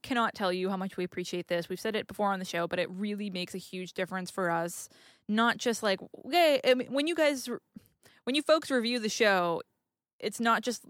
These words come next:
like, me and Bria going, "Yay, people like us." Like, it actually makes a huge difference. It makes a difference in the kind of guests that we can get and the kind of sponsors that we can get and how far our reach is. It really makes a, a, like, a tangible difference on how well the show does. So we cannot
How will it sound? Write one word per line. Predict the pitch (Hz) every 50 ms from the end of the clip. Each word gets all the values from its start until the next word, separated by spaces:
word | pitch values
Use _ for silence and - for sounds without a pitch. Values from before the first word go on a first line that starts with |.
| - _ _
like, | 220 196 190 190
me | 220 220 214
and | 208
Bria | 196 214 208 214
going, | 220 214 220 240
"Yay, | 311 339 285
people | - 262 - 247 220
like | 233 240 240
us." | 220 196 196 -
Like, | 190 185 -
it | - - -
actually | 180 190 190 - - 208 208 196
makes | 190 185 190 - -
a | 185
huge | - - 202 185 180 165 -
difference. | - 175 - - 180 170 160 143 - -
It | - 143 -
makes | 165 160 - -
a | 180 180
difference | - 175 - 185 175 185
in | 165 170
the | 170 -
kind | - 170 160
of | 156
guests | - 180 185 - _
that | 202 -
we | 196
can | - - 185
get | 170 185 180 175 170 - - - - - _ _
and | - 190 180
the | 170 -
kind | - 175 165 156
of | 151 -
sponsors | - - 175 180 185 - 190 185 175 -
that | 175 -
we | 175 180 180
can | - - 170
get | 160 175 165 165 165 165 - - -
and | 180 165
how | 170 170 175 180 175
far | 165 - 180 175 180 180 175
our | - 170 170
reach | 165 170 175 175 - -
is. | 185 175 175 170 -
It | - -
really | 185 196 202 190 185 196 196 190
makes | 175 185 180 170 - -
a, | 170 - - -
a, | 160 -
like, | - 165 127 123 -
a | 139 120 - - _
tangible | - - - 180 170 180 170 175 170 - 175 170 160
difference | 165 - 170 165 - 180 170 165 160 -
on | - 156 156 156
how | 156 156 156
well | 151 156 151 151 147
the | 165
show | 156 - - - -
does. | - - - - - - _ _ _ _ _ _
So | - - 190
we | 180 202 202
cannot | - - 190 180 185 196 202 202 202